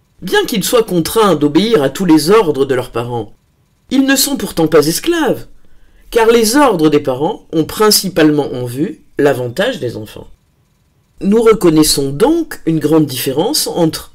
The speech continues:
l'esclave, le fils et le sujet. Et c'est pourquoi nous les définissons de la manière suivante. Est esclave celui qui est tenu d'obéir aux ordres d'un maître, lesquels n'ont pour but que l'utilité de celui qui commande.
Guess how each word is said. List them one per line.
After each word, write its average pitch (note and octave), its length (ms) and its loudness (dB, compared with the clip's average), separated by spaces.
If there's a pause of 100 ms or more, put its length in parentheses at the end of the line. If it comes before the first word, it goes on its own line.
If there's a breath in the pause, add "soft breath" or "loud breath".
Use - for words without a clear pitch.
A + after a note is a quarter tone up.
(120)
l'esclave, C3 640 -4 (100)
le C3 140 -6
fils - 540 -6
et D3+ 60 -2
le C#3 100 -2
sujet. A2 420 -10 (720)
Et D3 60 0
c'est D#3 120 2
pourquoi A3 480 -2 (360)
nous E3 140 0
les D#3 120 6
définissons D#3 680 0
de B3+ 80 2
la D#3+ 100 2
manière D#3+ 260 0
suivante. G#2 540 -10 (340)
Est C4 180 -2
esclave B3 640 0 (100)
celui B3+ 360 0
qui A#3 120 -4
est - 140 2
tenu C4+ 240 2
d'obéir F3 440 2
aux D3+ 180 2
ordres F3 260 2
d'un B2+ 140 -4
maître, A#2+ 500 -4 (280)
lesquels D3+ 600 2
n'ont A#2+ 220 -8
pour D#3 200 -2
but G3 400 -4 (440 soft breath)
que D4 300 0
l'utilité F#3 640 -4
de B3+ 100 -4
celui D#3+ 260 -2
qui F#3 120 -8
commande. - 420 -12